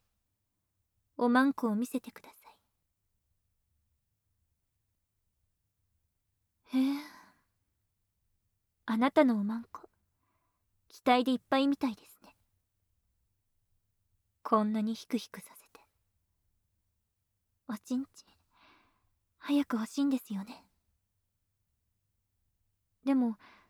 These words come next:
もう少し待ってください。最初は少しほぐしておかないと、怪我をしてしまいますから。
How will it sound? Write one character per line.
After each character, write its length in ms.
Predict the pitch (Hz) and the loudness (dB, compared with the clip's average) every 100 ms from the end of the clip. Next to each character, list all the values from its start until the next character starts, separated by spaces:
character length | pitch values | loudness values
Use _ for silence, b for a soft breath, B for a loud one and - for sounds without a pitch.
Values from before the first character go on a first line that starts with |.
| b _ _ | b _ _
も 180 | 233 240 | 0 2
う 40 | 277 | 2
少 180 | - | 2
し 120 | 285 220 | -2 -2
待 140 | 190 | -6
っ 20 | |
て 100 | - | -10
く 100 | - | -20
だ 80 | - | -20
さ 40 | |
い。 20 | - - _ _ _ _ _ _ _ _ _ _ _ _ - | -20 -20 _ _ _ _ _ _ _ _ _ _ _ _ -4
最 140 | 247 | -2
初 140 | 277 302 | -2 -2
は 100 | 302 | -2
少 220 | - 330 | -2 -6
し 260 | - 226 b b b b | -2 -4 b b b b
ほ 180 | _ 269 | _ 0
ぐ 140 | 247 339 | 2 2
し 100 | - | 2
て 80 | |
お 120 | 233 202 | 0 0
か 100 | 202 | -4
な 140 | 208 | -4
い 60 | 214 | -6
と、 160 | - 170 - _ _ _ _ _ _ | -14 -20 -20 _ _ _ _ _ _
怪 100 | - | 0
我 140 | 220 262 | 2 2
を 80 | 233 | 0
し 40 | |
て 120 | - | -4
し 120 | - | -6
ま 80 | 196 | -4
い 100 | 185 | -4
ま 100 | 180 | -6
す 100 | - | -12
か 80 | - | -20
ら。 60 | - | -20